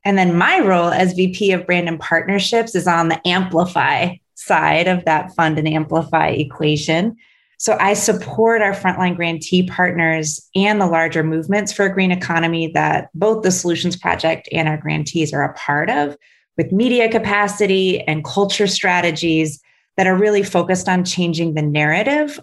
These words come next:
around climate solutions. And frankly, those solutions come from the most impacted communities. We're really here to disrupt the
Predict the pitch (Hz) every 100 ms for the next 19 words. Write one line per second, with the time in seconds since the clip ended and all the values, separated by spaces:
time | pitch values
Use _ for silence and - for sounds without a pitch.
0 | - 170 156 170 175 170 - 170 165 160
1 | - 160 151 151 - 175 180 196 196 -
2 | _ _ _ _ _ _ 226 208 190 180
3 | - 220 294 285 160 156 - - 170 190
4 | 190 208 214 220 190 - - - 226 247
5 | 165 147 180 - 185 180 170 165 160 -
6 | 156 151 147 135 - - - 151 - -
7 | - - - - _ _ _ _ _ _
8 | _ _ _ _ _ 180 202 190 202 180
9 | 175 170 180 175 - 156 - 151 170 160
10 | - - - - - _ 180 151 170 165
11 | 160 156 156 -